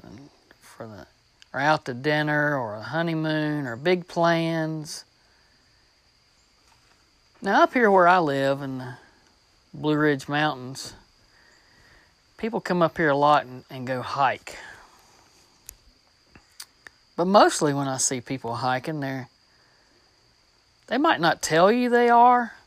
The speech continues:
but to me, they appear like they're hiking with a purpose.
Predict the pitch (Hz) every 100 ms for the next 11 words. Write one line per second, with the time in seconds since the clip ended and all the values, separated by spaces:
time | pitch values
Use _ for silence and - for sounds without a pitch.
0 | _ _ _ _ _ _ _ _ _ -
1 | - 202 233 269 269 240 - _ _ 185
2 | 190 - - 226 196 180 170 156 - -
3 | _ - - _ _ _ _ _ _ _
4 | _ - 165 - 247 311 - 262 220 170
5 | 156 - 139 - - - - -